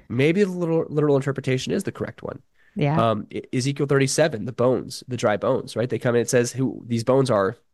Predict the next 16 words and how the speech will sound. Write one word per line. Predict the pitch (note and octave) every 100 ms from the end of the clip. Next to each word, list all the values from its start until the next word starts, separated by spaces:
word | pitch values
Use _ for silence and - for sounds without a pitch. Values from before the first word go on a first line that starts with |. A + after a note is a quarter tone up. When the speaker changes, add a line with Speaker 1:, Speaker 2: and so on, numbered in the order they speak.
| _
Speaker 1:
the | A#2+
whole | - B2
house | A#2 A#2 G#2+ - - _
of | A2 A2+
Israel." | B2+ A#2 - - _ _ _
You | F#2+
know, | A2+ - - _
he | C3 D3
gives | F#3 F#3+
you | D#3+
the | C3 E3
answer | -
to | C3
the | G#2+
question. | E2 - F3+ - - - _ _
Speaker 2:
<laughs> | _